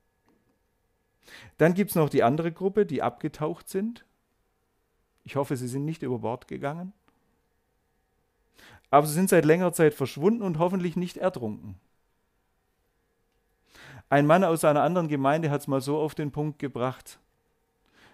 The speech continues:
„Da müsst ihr euch schon ganz schön was einfallen lassen, dass ich wiederkomme.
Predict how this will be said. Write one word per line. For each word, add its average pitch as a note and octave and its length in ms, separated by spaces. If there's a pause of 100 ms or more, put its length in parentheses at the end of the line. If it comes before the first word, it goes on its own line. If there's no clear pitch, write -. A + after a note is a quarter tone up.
(120)
„Da C#3 100
müsst E3+ 260
ihr E3 120
euch C#3+ 160
schon C#3 160
ganz D3+ 200
schön D#3+ 180
was C#3 160
einfallen A2 580
lassen, B2+ 480 (1080)
dass B2+ 160
ich B2+ 140
wiederkomme. G2+ 560